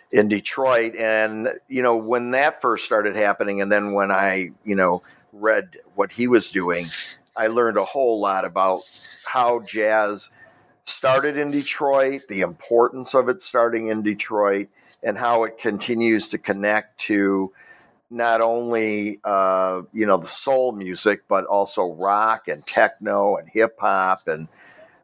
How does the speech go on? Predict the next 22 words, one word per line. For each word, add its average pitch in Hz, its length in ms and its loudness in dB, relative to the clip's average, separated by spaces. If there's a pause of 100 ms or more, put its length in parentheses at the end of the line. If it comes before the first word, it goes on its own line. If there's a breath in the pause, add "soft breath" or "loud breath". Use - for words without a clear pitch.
um, 87 300 -4
so 131 180 -4
that's 160 260 4
one 127 300 0
area, 92 420 0
uh, 90 520 0
that 90 140 4
I 92 140 2
learned 85 440 0
about. 82 440 0 (580 loud breath)
And 147 160 -2
then 170 200 2
some 240 280 0
of 220 140 -2
the 170 260 2
other 156 800 2
essays 139 520 0
that 113 160 4
are 107 200 2
in 110 220 0
there, 107 480 2
I, 117 400 0